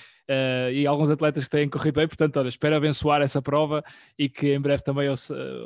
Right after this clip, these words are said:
ouçamos, eh, notícias tuas pelas melhores razões, como tem sido, felizmente, hábito nos últimos dias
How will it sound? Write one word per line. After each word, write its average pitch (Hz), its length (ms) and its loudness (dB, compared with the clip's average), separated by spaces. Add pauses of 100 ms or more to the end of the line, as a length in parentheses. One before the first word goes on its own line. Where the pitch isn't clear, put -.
(120)
ouçamos, 139 500 -6
eh, 127 160 -4
notícias 131 480 -4
tuas 135 480 -4 (200)
pelas 123 280 -4
melhores 127 240 -4
razões, 123 280 -8
como 127 140 -12
tem 127 140 -6
sido, 120 600 -8 (120)
felizmente, 135 460 -6
hábito 127 280 -8
nos 127 160 -8
últimos 127 320 -8
dias 139 280 -4